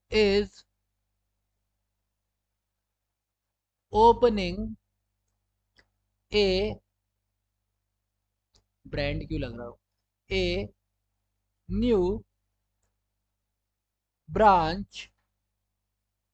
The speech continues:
in your area which will help us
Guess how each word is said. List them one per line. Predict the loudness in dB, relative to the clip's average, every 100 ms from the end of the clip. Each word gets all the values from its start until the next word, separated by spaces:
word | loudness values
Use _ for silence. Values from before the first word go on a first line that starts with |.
| _ _ _ _ _ _ _
in | -2 -2 -2 -4 -6 -10 _ _ _ _ _ _ _ _ _ _ _ -4
your | 2 4 6 4 0 -6 _ _ _ _ _ _ _ _ _ _ _ _ 0
area | 6 6 6 2 0 -2 -4 _ _ _ _ _ _ _ _ _ _ _ _ _ _ _ 4
which | 6 6 0 -2 -2 -4 _ _ _ _ _ _ _ _ _ _ _ _ _ -6
will | 0 2 2 0 -4 -8 _ _ _ _ _ _ _ _ _ _ _ _ _ _ _ -2
help | 2 4 4 0 -6 _ _ _ _ _ _ _ _ _ _ _ _ -4
us | -2 -2 -4 _ -20